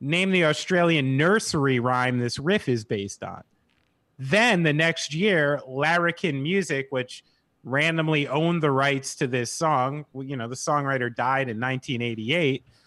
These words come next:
filed a lawsuit against, uh, Colin Hay and the people in Men at Work they, they asked for sixty percent of the song's royalties. They ended up getting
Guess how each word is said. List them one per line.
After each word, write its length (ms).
filed 560
a 40
lawsuit 840
against, 680
uh, 400
Colin 340
Hay 420
and 160
the 60
people 360
in 80
Men 160
at 120
Work 480
they, 520
they 200
asked 360
for 120
sixty 720
percent 680
of 200
the 100
song's 380
royalties. 720
They 160
ended 220
up 160
getting 360